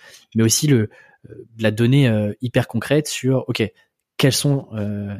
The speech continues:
quelles sont ces boîtes ? Est-ce que c'est des, euh, boîtes qui sont menées par des solopreneurs ? Est-ce que c'est des, tu me dis qu'il y a des magasins, donc c'est potentiellement qu'il y a déjà des équipes. Euh, l'idée maintenant, c'est de se dire, comment est-ce que je peux trouver ces entreprises-là et comment je peux commencer à leur pitcher,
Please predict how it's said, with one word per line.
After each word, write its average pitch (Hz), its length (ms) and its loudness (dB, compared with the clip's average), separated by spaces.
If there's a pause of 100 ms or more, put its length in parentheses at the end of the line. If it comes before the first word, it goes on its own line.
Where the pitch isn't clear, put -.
(120)
quelles 120 160 -2
sont 131 160 -2
ces 120 160 0
boîtes ? 117 420 0 (340)
Est-ce - 140 -4
que 127 140 4
c'est - 160 0
des, 107 220 2
euh, 101 200 2
boîtes 120 320 2
qui - 100 -8
sont 110 140 -2
menées 110 300 2
par 110 100 -2
des 104 100 -2
solopreneurs ? 113 600 0
Est-ce 113 100 -2
que 120 140 -2
c'est - 160 -2
des, 107 240 -2 (260)
tu - 100 -6
me 110 60 2
dis 120 80 -2
qu'il 123 80 -2
y 110 80 2
a - 20 2
des - 20 2
magasins, 113 380 2
donc 107 240 -4 (200)
c'est - 180 -8
potentiellement 120 640 2
qu'il - 140 -4
y 98 40 -2
a - 20 -4
déjà 107 220 0
des 104 180 -2
équipes. 147 300 -2 (480)
Euh, 107 240 -4
l'idée 120 240 2
maintenant, 143 240 4
c'est - 180 0
de 107 60 -10
se - 260 -8
dire, 131 300 0 (1120)
comment 160 220 4
est-ce - 80 0
que 139 80 0
je - 80 -4
peux 127 80 0
trouver 131 460 0 (120)
ces - 260 -2
entreprises-là 117 640 0
et - 40 -4
comment 135 200 0
je - 120 -4
peux 110 100 -10
commencer 139 360 0
à - 20 4
leur 110 160 0
pitcher, 143 460 -2